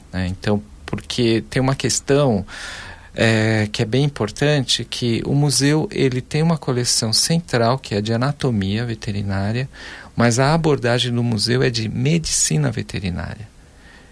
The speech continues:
Então, nós partimos da anatomia, mas também trabalhamos com patologias, né, que é uma grande área dentro da medicina veterinária, com reprodução animal, com produção de alimentos,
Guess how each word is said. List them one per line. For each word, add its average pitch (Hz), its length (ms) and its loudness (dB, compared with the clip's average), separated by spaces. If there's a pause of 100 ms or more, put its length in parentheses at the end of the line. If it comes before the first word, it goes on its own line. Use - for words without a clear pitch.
(380)
Então, 98 180 2
nós 101 320 4
partimos 107 680 0
da 110 140 0
anatomia, 113 720 0
mas 123 240 0
também 120 260 0
trabalhamos 107 640 0
com 104 160 -4
patologias, 120 1000 -2 (600)
né, 92 200 -2
que - 120 -8
é 87 40 -2
uma 87 220 0
grande 107 400 0
área 104 320 2
dentro 92 360 -2
da 92 260 0
medicina 92 400 -2
veterinária, 107 680 -2 (280)
com 113 360 2
reprodução 123 920 2
animal, 107 580 0 (840)
com 110 160 2
produção 123 600 2
de 117 120 2
alimentos, 107 800 0